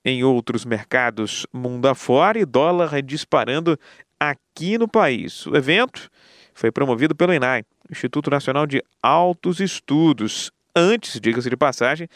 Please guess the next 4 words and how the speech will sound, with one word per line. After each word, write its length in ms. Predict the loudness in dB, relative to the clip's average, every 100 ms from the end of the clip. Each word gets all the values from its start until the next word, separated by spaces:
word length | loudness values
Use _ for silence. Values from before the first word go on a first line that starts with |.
| -20 -20 _
desta 500 | -2 0 0 0 -4 _ -2
crise 460 | 0 0 -2 -4
política 480 | -2 -2 0 0 0
provocada 600 | 2 0 2 2 0 -4